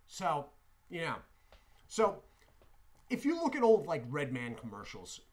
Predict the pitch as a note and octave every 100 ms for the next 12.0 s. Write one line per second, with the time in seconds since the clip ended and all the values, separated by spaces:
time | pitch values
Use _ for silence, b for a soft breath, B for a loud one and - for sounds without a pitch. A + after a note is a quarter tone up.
0 | - D3+ F3 F3 E3+ C#3 D3 B2+ C#3 B2
1 | A#2 B2+ B2 A#2 _ _ _ _ _ _
2 | _ _ _ _ _ _ _ _ - D3+
3 | C3 B2+ A#2+ D#3 C#3 C3 - - _ _
4 | - D#3 D3 C3+ - - C#3 B2+ A#2 -
5 | B2 F#2 D#2 - - - C3+ C#3 C#3 F3+
6 | F3+ B3+ B3+ - - E3 E3+ F#3 F3 D3+
7 | - - _ _ _ _ _ - _ _
8 | _ _ _ _ - _ - _ - _
9 | _ _ _ - - _ - - _ -
10 | _ _ - - _ _ - - - -
11 | - - E3+ B2 - B2+ G2+ - C#3